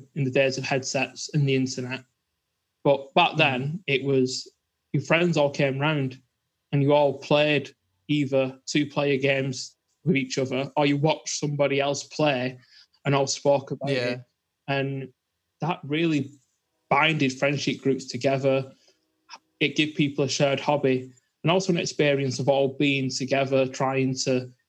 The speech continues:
Speaker 1: defeat the enemy, trying to finish the level,
Speaker 2: Yeah.
Speaker 1: trying to beat each other, that competitive edge.
Speaker 2: Mm-hmm.
Speaker 1: And that really, I think that really kind of, as I transitioned into, you know, teenagehood,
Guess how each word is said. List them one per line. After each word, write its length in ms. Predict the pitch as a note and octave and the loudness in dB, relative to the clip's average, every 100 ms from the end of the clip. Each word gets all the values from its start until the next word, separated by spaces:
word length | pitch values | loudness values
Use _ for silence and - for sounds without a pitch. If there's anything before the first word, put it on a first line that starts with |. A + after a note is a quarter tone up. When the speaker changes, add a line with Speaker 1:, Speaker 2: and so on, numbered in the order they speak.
| _ _ _ _ _ - | _ _ _ _ _ -4
Speaker 1:
defeat 360 | D3 D3 C#3+ | 0 0 2
the 120 | C3+ | 2
enemy, 440 | C#3+ D3 C#3+ D3 D3 | 2 2 2 0 -2
trying 240 | - C#3 B2+ | -2 0 -2
to 140 | C#3 | -4
finish 360 | C3 C#3+ C3 - | -2 -2 -2 0
the 80 | C3 | 2
level, 400 | C#3+ C#3+ C#3 C#3 | 2 2 0 0
Speaker 2:
Yeah. 40 | |
Speaker 1:
trying 360 | - C#3+ C#3 C#3 | 0 0 2 0
to 160 | - C3+ | 0 0
beat 260 | D3+ D3+ C3+ | 2 0 0
each 200 | D#3 - | -2 0
other, 320 | D3+ D3 D3 - _ _ _ - | 0 2 -2 -4 _ _ _ -4
that 160 | - - | -4 -2
competitive 580 | D#3 E3 C#3 - C3+ | -2 -2 -2 -6 -2
edge. 320 | C#3+ D3 A#2+ B2 | 0 0 0 0
Speaker 2:
Mm-hmm. 140 | C3 | 0
Speaker 1:
And 120 | C3 - _ _ _ _ - | -2 -10 _ _ _ _ -2
that 180 | D#3 D3+ | -2 0
really, 220 | D#3+ E3+ | 2 2
I 60 | D#3+ | 2
think 200 | G3 G3 | 0 0
that 180 | D#3 C#3 | 0 2
really 420 | D#3 D#3 D3+ D3 | 2 2 2 0
kind 340 | D3 C#3+ C#3+ | 0 -2 0
of, 100 | C3+ | 0
as 80 | C#3 | 2
I 140 | C#3 C3+ | 0 0
transitioned 880 | - D3 C3 C#3 - C#3 C3 B2+ - | -2 -2 0 0 0 -4 -4 -4 -4
into, 840 | C3+ C3 - C3 B2+ B2+ B2 B2+ B2+ _ _ _ - | -2 -2 -2 0 2 4 2 0 -6 _ _ _ -4
you 80 | C3 | -2
know, 120 | A#2+ | 0
teenagehood, 840 | A#2+ - D#3 C#3+ C3+ - A2+ A#2 | -2 2 2 2 0 -2 -6 -8